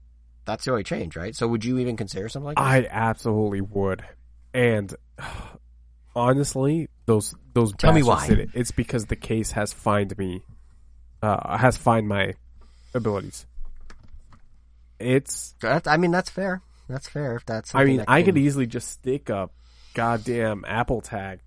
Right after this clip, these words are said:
Speaker 2: to my current case, but not only that, uh,
Speaker 1: Right.
Speaker 2: also,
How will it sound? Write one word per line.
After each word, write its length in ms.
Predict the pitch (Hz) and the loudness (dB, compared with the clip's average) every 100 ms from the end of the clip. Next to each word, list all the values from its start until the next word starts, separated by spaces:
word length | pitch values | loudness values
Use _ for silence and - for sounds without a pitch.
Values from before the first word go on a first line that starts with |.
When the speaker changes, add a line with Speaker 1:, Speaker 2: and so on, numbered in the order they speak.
| - | -14
Speaker 2:
to 300 | 107 95 90 - - - | -10 -10 -12 -20 -20 -16
my 120 | 104 98 | -12 -12
current 420 | - 113 127 113 | -8 -6 -6 -10
case, 320 | - 87 - - | -12 -12 -14 -16
but 220 | - - - - - - - - - - - - - - - - - - - - - | -16 -16 -20 -20 -20 -20 -20 -20 -20 -20 -20 -20 -20 -20 -20 -20 -20 -20 -20 -20 2
not 80 | 139 | 6
only 160 | 131 | 8
that, 240 | 120 123 - | 8 6 4
uh, 300 | 131 139 131 | 0 0 -2
Speaker 1:
Right. 280 | 95 82 76 - - - - | -6 -10 -10 -12 -18 -20 -4
Speaker 2:
also, 500 | 123 131 - 131 131 | 2 2 4 2 0